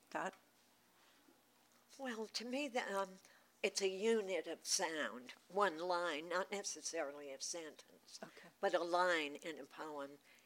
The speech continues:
Speaker 2: is one unit of sound. And I remember just being so struck by Sanskrit, and the way it had a little roof on it, all the words,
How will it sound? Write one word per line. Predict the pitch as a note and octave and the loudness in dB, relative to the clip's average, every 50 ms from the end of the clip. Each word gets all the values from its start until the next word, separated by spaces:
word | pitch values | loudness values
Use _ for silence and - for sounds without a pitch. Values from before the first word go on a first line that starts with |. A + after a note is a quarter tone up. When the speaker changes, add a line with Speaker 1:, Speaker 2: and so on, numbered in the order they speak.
| _ _ F#3+ | _ _ -2
Speaker 2:
is | F#3 E3 - - | -2 0 -2 -2
one | E3+ F3 E3+ E3 E3 D#3+ D#3 | 0 0 0 0 -2 -4 -4
unit | D#3+ E3+ E3+ D#3+ D3+ D3+ D3+ D3 C#3 | -4 -4 -4 -2 0 -2 -2 -2 -4
of | - C3 | -6 -2
sound. | - - - F#3 F3+ E3+ D#3 C#3 C3+ D#3 D#3 E3+ - | 0 0 2 2 2 0 0 -2 -4 -6 -10 -8 -6
And | F#3 F3 | -4 -2
I | E3 | 0
remember | F3 F#3+ F3+ F3+ F#3 G3+ G#3+ F#3 F#3 G3 F3 | 0 0 0 0 -2 -2 -2 0 0 0 0
just | - - F3 D#3+ - - - | 0 -2 -2 -2 -2 -2 -2
being | - D#3+ D#3+ D#3 | -2 -4 -4 -4
so | - - D3 C#3+ B2+ | -4 -4 -2 -2 -4
struck | - - - - E3+ F3 F#3+ C#3+ - - - - - - - - - - - - - - | -4 -6 -6 -2 -2 0 0 0 -2 -6 -10 -16 -16 -20 -20 -20 -20 -20 -20 -20 -4 -2
by | F3+ E3 D#3 D3+ D#3+ C3+ | 0 2 2 2 2 4
Sanskrit, | - - - G#3+ G#3+ A3 A3 G3+ F#3 - - - C#3+ C#3+ C3+ A#2+ A2 - - | 4 6 6 6 6 4 4 4 4 2 2 2 2 2 2 2 0 -2 -6
and | E3 D3+ C3+ | -6 -6 -4
the | D#3 | -2
way | E3 E3 E3 E3+ | 2 4 6 6
it | D#3+ D#3 | 6 4
had | D#3+ D#3+ D#3 D3+ | 2 0 0 0
a | D#3 | 0
little | C#3+ D#3 D#3+ C#3 C#3+ D3 | 0 -2 -2 -2 -4 -4
roof | C#3+ D#3+ F3+ G3 G3+ - - G#3+ | -2 -2 -2 -2 -2 -4 -4 -4
on | G#3 G#3 G#3+ G#3+ | -4 -4 -4 -4
it, | A#3 - - - F3 | -6 -6 -6 -6 -4
all | E3 D#3+ C3+ | -4 -2 -2
the | C#3+ E3 C#3+ | -2 -4 -4
words, | D3+ D#3 D3+ D#3 E3+ E3 D3+ - - | -2 -2 -2 -2 -2 -4 -4 -6 -8